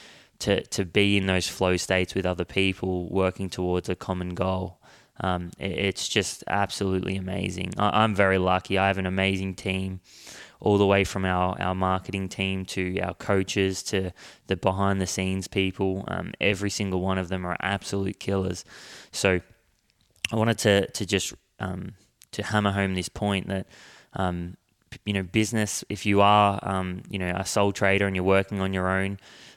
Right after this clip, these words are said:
um, you know, I, I definitely think that you, you know,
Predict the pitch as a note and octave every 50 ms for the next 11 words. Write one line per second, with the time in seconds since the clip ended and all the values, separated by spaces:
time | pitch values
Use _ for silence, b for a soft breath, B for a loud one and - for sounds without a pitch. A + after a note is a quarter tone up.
0 | B - F#2+ F2+ F2+ E2+ - - - - _ - - D#2 - - - - - -
1 | F2 C#2 E2 G2+ G2+ F#2 - G2+ G2 - - G#2 G2+ G2 F#2+ - - - G2+ F#2+
2 | F#2 F#2 - - G#2 G2 - F#2+ F#2+ F#2+ F#2+ F#2 - - F#2 F#2 F#2 F#2 -